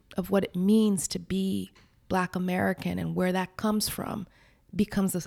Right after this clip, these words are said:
a, a point of debate. So it's also like we're sort of taking off to outer space, and we have the tools, and James Baldwin provides that. So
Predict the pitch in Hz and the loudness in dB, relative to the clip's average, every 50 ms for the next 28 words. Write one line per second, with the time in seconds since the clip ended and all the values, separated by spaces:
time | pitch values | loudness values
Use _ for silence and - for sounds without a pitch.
0 | - - 185 - - 180 - - - 208 196 185 190 180 165 - 175 - - 170 | -6 -8 -8 -6 -6 -6 -2 0 0 2 2 0 -2 -4 -4 -6 -6 -4 -4 -4
1 | 175 - - - 208 220 - - 262 262 - 285 247 208 185 180 - - - - | -4 -4 -2 0 0 0 2 2 0 0 2 2 2 2 2 2 0 -4 -12 -18
2 | - - - - 208 - 233 196 180 - - - - 262 262 - 254 233 226 165 | -18 -10 -6 -2 0 2 2 2 0 0 2 2 4 4 2 0 0 -2 -2 -2
3 | 170 - - - - - - - _ _ _ - - - 202 - 185 175 180 175 | -2 -2 -2 -2 -4 -6 -10 -12 _ _ _ -10 -6 -4 0 2 2 4 2 2
4 | - - - 170 - 73 - 156 - - - - - - - - - - - - | 0 0 -2 -2 -2 -2 -4 -4 -6 -6 -8 -8 -12 -20 -20 -20 -20 -20 -16 -6
5 | - 196 190 185 185 180 180 180 - 185 220 202 185 220 220 196 185 196 - - | -2 0 0 2 0 0 -2 -2 0 0 0 2 2 0 -2 -2 -4 -6 -4 -2
6 | 277 254 240 220 190 190 185 - 196 196 190 165 - - 190 196 214 220 202 190 | 0 2 4 4 6 4 4 4 2 2 2 0 -4 -6 -6 -6 -6 -6 -6 -6
7 | 175 - 180 165 185 190 190 190 - - 170 - - - 226 208 196 | -6 -4 -4 -2 0 0 0 0 0 -2 -2 -2 0 0 0 0 0